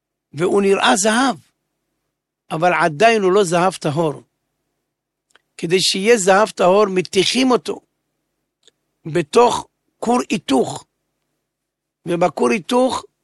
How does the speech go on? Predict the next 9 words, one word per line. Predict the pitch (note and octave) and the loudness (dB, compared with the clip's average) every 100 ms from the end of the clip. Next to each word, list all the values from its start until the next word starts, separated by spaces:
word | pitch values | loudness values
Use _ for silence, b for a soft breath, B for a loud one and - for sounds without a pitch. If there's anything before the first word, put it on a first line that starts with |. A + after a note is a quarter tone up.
| _ - | _ -8
מתחילים | F#3 - G3 G#3 B3 A3+ | -8 -6 -4 0 0 0
לאט | G3+ A3 A3 | 0 0 0
לאט | A3 A3+ G#3 | 0 0 0
להיפרד, | G#3 G3+ - G3 F#3+ A#3 F#3 F#3 _ _ _ _ _ _ _ - | -2 -4 2 4 6 4 2 -16 _ _ _ _ _ _ _ -6
הלכלוך | F3 F3+ G3+ A#3+ G3+ F#3+ | 0 0 0 0 -2 -2
נפרד, | F#3+ D#3 G3 G#3+ A#3+ - - _ _ _ _ _ _ _ _ _ _ E3 D3+ G3+ A3 - _ _ _ _ _ _ _ _ _ - | -4 -4 0 2 2 0 -16 _ _ _ _ _ _ _ _ _ _ -12 -2 0 0 -4 _ _ _ _ _ _ _ _ _ -6
והזהב | F3+ D#3 F#3+ A3 A3 | -4 0 2 2 0
הופך | - F3 A#3 G#3+ | 0 -2 0 0
להיות | G3 G3+ A3+ G#3+ - | 0 2 2 2 -4